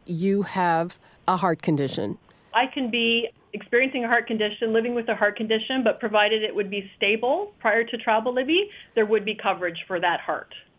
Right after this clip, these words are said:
Speaker 1: Okay, and, uh, there's a time consideration with what's considered stable, right?
Speaker 2: Correct.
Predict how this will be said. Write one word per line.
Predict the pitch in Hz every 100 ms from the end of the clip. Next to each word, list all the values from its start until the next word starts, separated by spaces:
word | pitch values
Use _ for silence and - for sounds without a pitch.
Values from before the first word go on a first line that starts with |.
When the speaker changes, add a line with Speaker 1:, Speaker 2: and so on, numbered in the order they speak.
| -
Speaker 1:
Okay, | 196 196 214 208
and, | 202 214 202
uh, | 185
there's | 202 208 240 226
a | 247
time | 233 - 269 277
consideration | 254 185 175 180 160 160 165 196 175
with | 165 -
what's | 175 -
considered | - 165 - 165 160
stable, | - - 151 135 -
right? | 147 180 233 _ _ -
Speaker 2:
Correct. | - 226 151 -